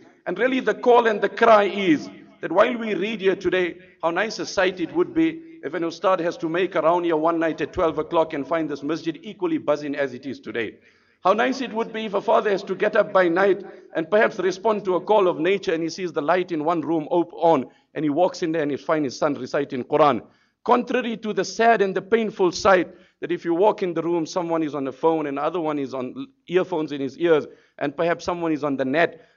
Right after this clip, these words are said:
This has become the painful, the pitiful, the awful sight, uh, the appalling condition that has plagued and gripped the ummah. But we hope that jalsas of this nature will give rise to that sentiment. So anyway, they paused,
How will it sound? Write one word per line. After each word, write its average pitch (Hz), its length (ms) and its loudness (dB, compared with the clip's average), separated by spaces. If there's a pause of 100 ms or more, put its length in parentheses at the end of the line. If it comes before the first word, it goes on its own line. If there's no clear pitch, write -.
This 214 140 2
has 214 140 -2
become 190 400 -6
the 160 80 -6
painful, 180 720 0 (240)
the 151 80 -4
pitiful, 190 680 0 (300)
the 160 260 -2
awful 214 440 6
sight, - 500 0 (240)
uh, 131 140 -2
the - 180 -2
appalling 226 540 4
condition 190 500 -2
that 165 140 0
has 165 160 -2
plagued 208 420 2
and 160 140 -2
gripped 160 240 -4
the 180 100 2
ummah. 190 360 2 (360)
But 208 120 2
we 247 100 -2
hope 254 380 4
that 202 180 -2
jalsas 233 360 2
of 196 140 0
this 208 180 0
nature 202 300 -2
will 180 140 0
give 170 180 -2
rise 196 460 2
to 190 140 0
that 185 160 -2
sentiment. 160 640 -2 (400)
So 214 100 0
anyway, 247 340 0
they 196 160 2
paused, 208 640 2